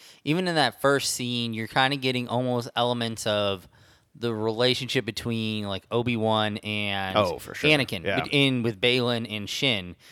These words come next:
Speaker 1: in a way. Like, you got the kind of over, like, aggressive apprentice, and you have the more conservative, more, you know,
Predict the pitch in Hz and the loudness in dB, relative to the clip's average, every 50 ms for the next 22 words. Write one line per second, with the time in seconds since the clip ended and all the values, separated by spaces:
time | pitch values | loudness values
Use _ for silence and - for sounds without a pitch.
0 | - _ _ - 117 117 117 110 110 107 104 104 101 95 104 113 123 113 - 127 | -20 _ _ -6 -2 0 2 2 2 2 2 2 0 -2 -2 0 0 0 0 0
1 | 113 110 110 110 98 - 135 127 117 110 - 101 117 127 131 123 117 127 127 123 | 0 0 0 -2 -2 2 2 2 2 0 0 2 4 4 4 4 4 2 4 4
2 | 123 120 117 117 113 113 110 - - - _ _ _ _ _ _ _ _ - 107 | 4 4 2 2 2 0 -2 -4 -8 -20 _ _ _ _ _ _ _ _ -4 -2
3 | 104 98 - _ _ - 110 104 117 113 117 117 117 - - - 117 110 110 107 | -2 -2 -6 _ _ -12 -10 -6 -2 2 2 2 2 2 0 0 0 0 0 0
4 | 95 - - _ _ _ _ - 120 113 - - 131 117 107 - - 101 98 98 | -2 -6 -16 _ _ _ _ -8 -8 -6 0 2 2 2 2 0 -2 -2 -2 -4
5 | - - - 107 110 107 98 110 107 107 104 104 95 101 110 110 107 104 101 98 | -4 -8 -10 -8 -8 -6 -2 0 0 2 2 0 -2 -4 -6 -4 -4 -4 -4 -4
6 | 98 92 85 - - - - _ - - 117 120 120 117 113 113 110 110 101 - | -4 -6 -8 -10 -16 -20 -20 _ -10 -4 0 2 4 4 4 4 2 0 -2 -4
7 | - 113 107 - - - - 113 110 110 107 101 113 104 107 107 107 101 98 113 | -6 -8 -6 -6 -6 -4 -2 -2 -2 -2 -2 -4 -2 -2 0 0 0 -2 -4 -4
8 | 113 110 107 107 104 107 107 104 104 101 98 - - - - - - - - 117 | -4 -2 0 0 2 2 2 2 0 0 -2 -6 -8 -20 -20 -20 -20 -14 -8 -6
9 | 113 110 104 98 95 90 90 87 | -6 -4 -4 -4 -4 -6 -8 -10